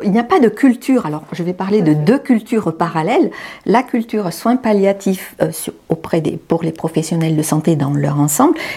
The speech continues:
et la culture directive anticipée. Je pense que mettre au même niveau, ces deux, la, ce questionnement est intéressant parce que ça questionne notre approche,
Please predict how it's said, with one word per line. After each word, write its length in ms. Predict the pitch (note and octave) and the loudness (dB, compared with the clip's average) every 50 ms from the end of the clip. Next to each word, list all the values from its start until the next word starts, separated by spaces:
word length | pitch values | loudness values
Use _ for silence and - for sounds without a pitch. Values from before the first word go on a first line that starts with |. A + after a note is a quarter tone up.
| - | -4
et 100 | - D#3 | -2 0
la 140 | D#3 F3+ F3+ | 0 0 0
culture 540 | F3+ - F#3 E3+ E3 - - C#3+ - - - - | 0 0 0 0 0 0 0 0 0 -2 -4 -4
directive 520 | F3 E3+ F#3+ G3+ G3+ F#3+ F#3+ - C#4 C4 B3 | -2 0 0 2 0 0 0 0 0 2 2
anticipée. 560 | A3+ A3 - G#3 F#3+ - - F#3+ - C3 B2+ - - - - - | 2 2 0 -2 -4 -2 -2 -2 -2 -2 -2 -4 -8 -10 -10 -8
Je 100 | - - | -6 0
pense 220 | - D4+ D#4+ - | 0 0 0 0
que 100 | - A#3 | 0 0
mettre 400 | G#3+ G#3+ A3 A3+ - - - - _ _ - - | 2 2 0 0 -2 -6 -18 -20 _ _ -4 -2
au 60 | F#3+ | 0
même 260 | G3 A3 C#4 E4+ E4+ | 2 2 4 6 6
niveau, 340 | C#4+ C4 B3+ A3 G#3+ G#3+ G#3+ - | 6 6 4 2 0 -4 -4 -6
ces 240 | - - - F#3+ F3+ | -8 -2 0 0 2
deux, 220 | F3+ A3+ C4+ B3+ - | 2 2 2 2 2
la, 260 | - G#3 G3+ G3 G3 G3 - - - - | 2 2 2 2 0 -2 -6 -12 -12 -10
ce 300 | - - - - - A3+ | -8 -8 -2 2 2 2
questionnement 800 | G#3+ - B3 A#3+ A#3+ - - A#3+ A#3 A3+ A3 A3+ A#3+ C#4 D4+ - - - - - | 2 2 0 0 0 -2 0 2 2 2 2 2 2 2 0 -2 -8 -10 -4 -2
est 160 | G3+ G3+ G#3 | 0 0 2
intéressant 560 | G#3 A3+ A3+ - A3 G#3+ A3+ A3+ - - C#4+ | 0 0 0 0 0 0 0 -2 0 0 2
parce 200 | - - A3+ - | 2 2 2 2
que 100 | - G#3 | 2 0
ça 240 | G3+ - - A3 G#3 - - - | 0 0 -2 -6 -6 -6 -6 -2
questionne 600 | - C#4 C4 C4+ - - C4 B3 B3 C4 C#4+ C#4 C#4 - - - - - | 0 0 0 0 0 0 2 4 6 6 4 4 2 -2 -20 -12 -6 -2
notre 440 | G3+ G3+ G3+ G3+ G3+ G3+ - - | 2 2 2 2 2 0 -2 -2
approche, 640 | G3+ G3+ G3+ - - A3+ B3 C4 C4 - - - - | -2 -2 -2 -2 0 0 2 0 0 -6 -12 -14 -14